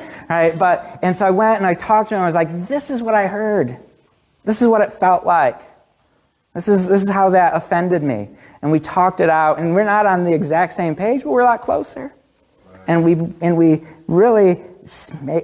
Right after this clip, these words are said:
I don't know, save sounds like a dramatic word, but we kinda,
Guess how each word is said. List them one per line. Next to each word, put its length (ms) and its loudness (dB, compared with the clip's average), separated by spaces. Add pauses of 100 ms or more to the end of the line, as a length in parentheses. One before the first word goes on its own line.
I 100 -2
don't 120 -2
know, 160 0
save 400 2
sounds 220 -2
like 120 -2
a 60 -2
dramatic 680 -2 (280)
word, 440 0
but 140 0
we 120 0
kinda, 400 -2